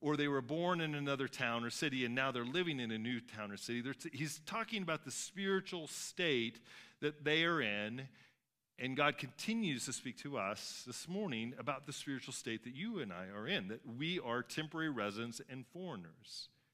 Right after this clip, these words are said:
And it's a bit of a perspective, okay, to think about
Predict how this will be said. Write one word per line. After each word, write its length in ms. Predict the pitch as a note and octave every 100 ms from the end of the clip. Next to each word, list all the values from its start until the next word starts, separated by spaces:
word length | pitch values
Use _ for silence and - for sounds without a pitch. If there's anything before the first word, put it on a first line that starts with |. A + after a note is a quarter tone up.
| _ _ _ _ _ _ _ _ _ _ _ _ _ -
And 100 | E3+
it's 140 | F#3
a 40 | F#3+
bit 240 | D3+ B3
of 120 | C#4+
a 80 | D4+
perspective, 640 | - G3+ - D#3 - A#2 - - - _ _ _ -
okay, 400 | A2 A2+ A2+ D3
to 100 | -
think 360 | D#3 B3+ C4 -
about 380 | - C3 B2